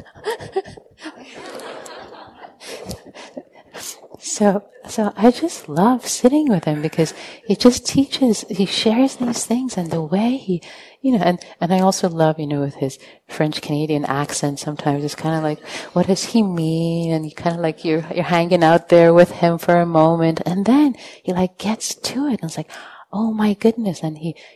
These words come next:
he ju-, he, it's like, touches from the heart, from this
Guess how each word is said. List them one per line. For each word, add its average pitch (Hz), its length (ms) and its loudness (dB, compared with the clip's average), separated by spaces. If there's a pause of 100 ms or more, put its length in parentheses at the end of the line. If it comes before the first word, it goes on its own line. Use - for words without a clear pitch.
(100)
he - 80 -20
ju-, - 220 -6
he, - 320 -4
it's - 240 -8
like, - 460 -8 (240)
touches - 420 0
from 170 240 0
the 147 80 -4
heart, - 640 2
from 147 260 -6
this - 240 0